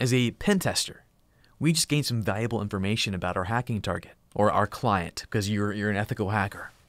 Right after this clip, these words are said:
And we can start to form an idea, a profile of who we're, who we're dealing with here. We can maybe search for Cisco vulnerabilities.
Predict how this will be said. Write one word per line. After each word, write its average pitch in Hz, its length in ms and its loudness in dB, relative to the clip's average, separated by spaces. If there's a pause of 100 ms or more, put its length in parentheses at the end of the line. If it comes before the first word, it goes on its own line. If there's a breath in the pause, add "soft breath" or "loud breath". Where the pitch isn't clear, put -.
(120)
And 107 60 -2
we 120 80 0
can 139 80 2
start 147 160 2
to 131 60 -2
form 160 460 2
an 127 120 2
idea, 117 500 2
a - 60 -4
profile 101 600 0
of 95 100 -4
who 143 140 2
we're, 107 260 2 (220)
who 135 100 0
we're 123 100 4
dealing 110 240 2
with 85 120 -6
here. - 260 -12 (280)
We - 80 -6
can 117 120 2
maybe 110 180 4
search - 260 2
for 110 160 -2
Cisco 117 340 2
vulnerabilities. 90 840 -2